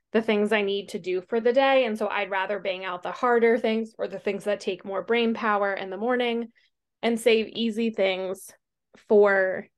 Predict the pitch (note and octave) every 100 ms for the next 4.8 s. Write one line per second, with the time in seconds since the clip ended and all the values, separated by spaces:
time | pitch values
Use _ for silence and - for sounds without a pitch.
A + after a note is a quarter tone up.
0 | - G#3+ F#3 G#3 A#3 A#3+ A#3+ G3+ G3 F#3
1 | F#3 F#3 _ _ _ _ _ _ A3 G3+
2 | G#3 G3+ G3+ G3+ B3+ B3 A#3 A#3 _ _
3 | - A3 A3 A3 G#3+ G#3 G#3 G3 F#3+ G3
4 | F3+ F#3 F3+ F#3 F3+ F3+ F3 -